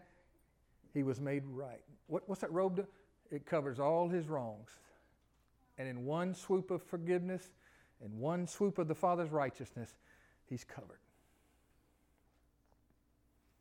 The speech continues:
Hmm, that's good news. That's good news. We, we could talk a lot about that. Let, let, now, let me ask you this. Now, he will, he will attend the party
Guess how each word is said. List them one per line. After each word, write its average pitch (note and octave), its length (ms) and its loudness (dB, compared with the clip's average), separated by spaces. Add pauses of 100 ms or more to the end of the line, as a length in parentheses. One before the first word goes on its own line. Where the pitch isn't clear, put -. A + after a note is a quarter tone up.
(280)
Hmm, B2 140 -6 (440)
that's - 140 -12
good F2 220 -12
news. - 180 -14 (1400)
That's - 120 -20
good G#2 160 -14
news. G2 200 -20 (800)
We, - 140 -4
we F3 100 4
could C#3+ 120 -2
talk C3+ 180 2
a - 20 0
lot B2+ 160 4
about A#2+ 260 -2
that. A#2+ 160 -2
Let, C#3 140 -2 (100)
let, D3+ 120 -16 (180)
now, E3 260 2
let F#3 80 4
me G3 80 4
ask F3+ 160 4
you F#3+ 80 8
this. C#3+ 220 4 (1500)
Now, F#3+ 80 0
he F3 160 8
will, G3+ 200 6
he A#3 120 6
will F#3+ 180 6
attend G#3+ 320 2
the E3 80 2
party B2 460 2